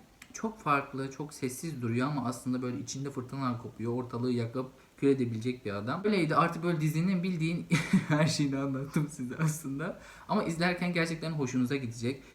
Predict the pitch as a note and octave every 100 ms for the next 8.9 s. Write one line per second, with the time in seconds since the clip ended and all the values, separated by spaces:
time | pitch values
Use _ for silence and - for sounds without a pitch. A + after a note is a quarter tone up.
0 | A#2+ C#3 C#3+ C#3+ C#3 C3+ C#3 C3+ C#3 -
1 | C3 C#3 C3+ B2 C3 C3 A#2 G#2 G2+ A2
2 | - G2+ G2+ - G2+ G2+ G2 G#2 G2 G#2
3 | G2+ G#2+ - G2+ G#2 G2+ G2+ F#2+ - F#2+
4 | G2+ G2+ - G#2 G#2+ - - G#2 G2+ G2
5 | G2+ G2 G2 F#2+ - - G#2+ G2+ F#2 G2
6 | - G2 G2+ G#2 G2+ G#2 G2 G2 - G2+
7 | G2+ G2 G2 G2 G2 - - F#2+ - G#2
8 | G#2 G#2 G#2 - - - - G#2